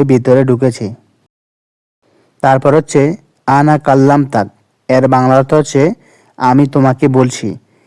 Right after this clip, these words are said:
এখানে আন অর্থ আমি, কাল্লাম তাক অর্থ বলছি তোমাকে। আনা কাল্লাম তাক, আমি তোমাকে বলছি। আরবিতে হচ্ছে আনা কাল্লাম তু, এর বাংলা অর্থ হচ্ছে আমি তাকে বলছি।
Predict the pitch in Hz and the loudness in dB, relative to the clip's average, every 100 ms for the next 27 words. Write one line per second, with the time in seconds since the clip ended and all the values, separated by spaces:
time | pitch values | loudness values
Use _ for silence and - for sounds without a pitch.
0 | _ _ 135 123 147 143 139 165 - _ | _ _ -4 -2 0 0 0 -2 -8 _
1 | 127 139 147 127 - 127 127 123 147 233 | -2 0 0 -2 -2 -2 0 0 0 -2
2 | - _ _ 131 127 131 147 131 135 156 | -8 _ _ -2 0 0 0 0 -2 -4
3 | - - 123 147 156 208 123 131 135 - | -8 -6 -6 -4 -4 -4 -2 -2 -2 -4
4 | 135 131 113 107 101 - _ _ _ _ | -2 -2 -4 -6 -14 -16 _ _ _ _
5 | _ _ 127 139 147 165 135 131 135 143 | _ _ -2 0 0 0 0 2 2 0
6 | 135 110 - _ _ 127 135 143 131 127 | -2 -6 -6 _ _ 0 0 0 -2 -2
7 | 123 120 127 120 - 107 117 _ _ _ | -2 -4 -4 -4 -10 -14 -14 _ _ _
8 | _ _ _ _ _ 135 135 151 156 160 | _ _ _ _ _ -2 2 2 2 0
9 | 156 139 131 175 _ _ - 143 143 139 | 0 0 0 -2 _ _ 0 0 0 0
10 | 131 131 143 135 117 107 - _ _ 135 | 0 2 0 -2 -6 -10 -14 _ _ 0
11 | 139 135 131 131 135 151 - 135 156 - | 0 0 2 0 0 -2 0 -2 -2 -4
12 | _ - 127 139 131 123 135 127 131 - | _ -4 0 0 -2 -2 -2 0 -2 -4